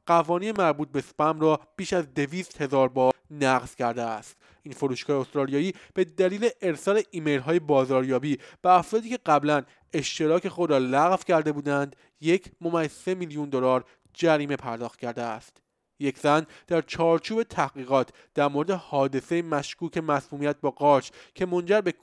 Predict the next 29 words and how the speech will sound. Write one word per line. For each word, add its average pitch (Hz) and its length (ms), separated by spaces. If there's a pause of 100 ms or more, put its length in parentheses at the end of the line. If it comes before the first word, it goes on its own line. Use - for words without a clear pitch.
کشته 151 300
شدن 143 340
سه 170 200
نفر 170 300
شد، 151 340 (320)
دستگیر 127 460
شد. 117 360 (440)
ارین 151 280
پترسن 147 480
چهل 151 220
و 143 60
نه 139 120
ساله 156 340 (260)
پس 254 220
از 185 100
ساعت 147 340
هشت - 420
صبح 165 280
روز 151 200
پنجشنبه 139 600 (220)
توسط 190 540
کارگاهان 143 840 (100)
قطر 139 400 (200)
در 139 160
خانه‌اش 139 600 (220)
در 147 160
لئونکاتا 143 960 (240)
دستگیر 120 480
شد. 117 320